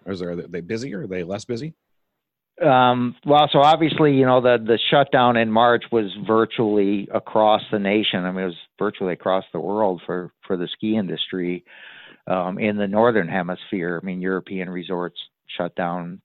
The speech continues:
Speaker 2: um, Chinese and Japanese resorts shut down. So, um, starting back up here in the States, you have, uh, places like, um, Mount Hood out in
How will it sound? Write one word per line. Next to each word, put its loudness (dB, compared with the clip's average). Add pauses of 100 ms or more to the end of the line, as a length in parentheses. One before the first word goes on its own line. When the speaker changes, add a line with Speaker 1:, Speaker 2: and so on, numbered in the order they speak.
Speaker 2:
um, -12
Chinese -8
and -12
Japanese -6
resorts -8
shut -6
down. -8
So, -8 (640)
um, -2
starting 2
back 4
up 4
here 4
in -2
the -2
States, 2
you -2
have, 4 (260)
uh, -2 (100)
places -2 (100)
like, 0 (220)
um, -6
Mount 2
Hood 0
out 2
in -6